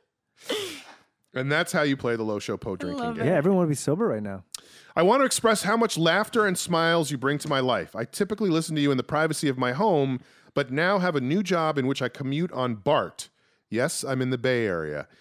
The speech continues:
Speaker 1: I told myself not to ever listen to your podcast in public because I knew what would happen, and today it did. I was listening to episode eight oh seven, damn funny, and burst out laughing and snorted loudly on the bart train.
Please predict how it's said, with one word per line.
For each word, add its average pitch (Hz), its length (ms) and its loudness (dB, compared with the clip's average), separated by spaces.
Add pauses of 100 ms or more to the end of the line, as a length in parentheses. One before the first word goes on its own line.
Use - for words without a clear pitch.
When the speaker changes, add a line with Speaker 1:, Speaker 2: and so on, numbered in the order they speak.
(260)
Speaker 1:
I 123 80 -2
told 214 340 2
myself 151 520 0
not 135 240 -2
to - 160 -4
ever 175 200 0
listen 175 300 0
to 151 60 -2
your 143 100 0
podcast 131 560 -4
in 107 80 -4
public 151 420 0 (300)
because 120 180 -4
I 113 60 0
knew 139 240 0
what 151 200 0
would 123 120 -4
happen, 117 560 -4 (300)
and 110 100 -6
today 135 260 -2
it 131 140 -2
did. 92 300 -2
I 110 80 -6
was 113 120 -6
listening 165 340 -6
to 151 100 -2
episode 127 420 -4
eight 147 160 0
oh 143 100 2
seven, 165 540 0 (460)
damn 151 420 2
funny, 101 480 -2 (340)
and 104 140 -6
burst 170 300 0
out 151 160 2
laughing 127 400 0
and 104 120 -4
snorted 143 720 -2
loudly 120 420 2
on 98 140 -2
the 98 60 -6
bart 107 260 -2
train. 78 320 -12